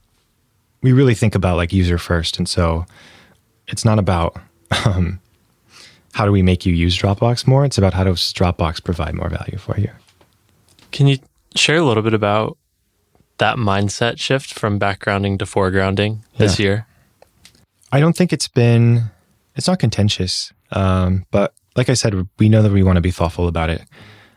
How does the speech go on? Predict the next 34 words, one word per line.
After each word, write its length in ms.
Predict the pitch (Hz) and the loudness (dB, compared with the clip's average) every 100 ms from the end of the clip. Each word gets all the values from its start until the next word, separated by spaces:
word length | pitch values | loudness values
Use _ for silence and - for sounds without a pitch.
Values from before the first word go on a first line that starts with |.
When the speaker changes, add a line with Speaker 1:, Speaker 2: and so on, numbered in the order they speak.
| _ | _
Speaker 1:
Um, 520 | - 87 82 82 85 85 _ _ _ _ _ _ _ - | -2 0 2 0 -2 -6 _ _ _ _ _ _ _ 0
and 140 | 120 | 2
really 200 | 143 139 | 4 4
just, 420 | 117 107 - - _ _ _ | 2 0 -2 -8 _ _ _
it 100 | - | -4
sounds 200 | 110 113 | 0 0
cliche, 420 | - 104 - 95 90 | 0 -2 0 0 0
but, 180 | 90 | -2
like, 280 | 95 92 90 | -2 -4 -6
be 100 | - | -8
user 340 | 98 92 92 92 | -2 0 2 2
first. 540 | - 92 92 - - - _ _ _ - | 2 0 0 -4 -8 -14 _ _ _ -2
Not 180 | 131 | 0
do 120 | 110 104 | 2 2
it 100 | 95 | 0
because 300 | 98 98 92 | -2 -2 -4
it's 220 | 85 - _ _ - | -4 -8 _ _ -6
good 140 | 95 | -6
for 180 | - 87 | -2 0
us, 340 | 95 - - - | 0 -2 -6 -6
but 140 | - 90 | -4 0
do 120 | 95 | 2
it 140 | 90 | 0
because 440 | - 92 90 82 - | -2 -2 0 0 0
we 80 | 90 | 2
really 200 | 90 82 | 2 2
think 200 | - - | 0 0
that 100 | 85 | 0
we 80 | |
can 160 | 85 90 | 0 2
provide 260 | 85 85 80 | 2 2 2
a 60 | |
lot 220 | 82 80 | 0 0
more 340 | 82 82 82 | -2 0 0